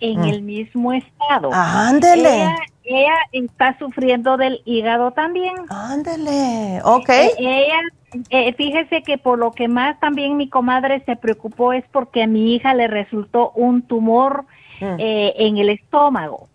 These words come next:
Speaker 2: Oh.
Speaker 1: Pero el doctor le informó que está en una parte muy delicada y
Speaker 2: Oh.
Speaker 1: que para quitarle el tumor hay que sacarle los intestinos.
Speaker 2: Y, bueno, am, pero hay que sacárselos y volvérselo a poner,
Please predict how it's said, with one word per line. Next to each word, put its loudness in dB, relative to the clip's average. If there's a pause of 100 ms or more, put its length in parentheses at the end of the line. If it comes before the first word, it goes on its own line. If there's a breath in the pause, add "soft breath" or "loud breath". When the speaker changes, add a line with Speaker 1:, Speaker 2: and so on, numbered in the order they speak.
(140)
Speaker 2:
Oh. 0
Speaker 1:
Pero 0
el 0
doctor -2
le 0
informó 2
que -2
está 0
en 0
una 2
parte -2 (320 soft breath)
muy 4
delicada 0 (260)
y 0
Speaker 2:
Oh. -4
Speaker 1:
que 0
para -2
quitarle -4 (120)
el -10
tumor 2
hay -2
que -6
sacarle -6
los -6
intestinos. -6 (680 loud breath)
Speaker 2:
Y, 0
bueno, 2
am, 4
pero 4
hay 4
que 2
sacárselos 2
y 2
volvérselo 4
a 4
poner, 2